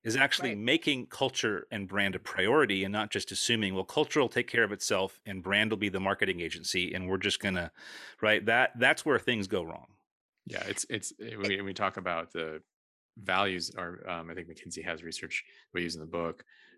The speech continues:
Speaker 3: uh, about how values are misunderstood or misinterpreted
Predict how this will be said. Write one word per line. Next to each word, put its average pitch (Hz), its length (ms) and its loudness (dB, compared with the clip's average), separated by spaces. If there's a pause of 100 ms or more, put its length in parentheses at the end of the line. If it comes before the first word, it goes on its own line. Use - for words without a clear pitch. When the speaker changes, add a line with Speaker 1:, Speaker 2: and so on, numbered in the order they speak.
Speaker 3:
uh, 87 320 -2
about 85 280 -4
how 82 360 -4 (520)
values 98 440 4
are 85 60 -4
misunderstood 87 920 -2
or 87 100 -8
misinterpreted 95 760 -4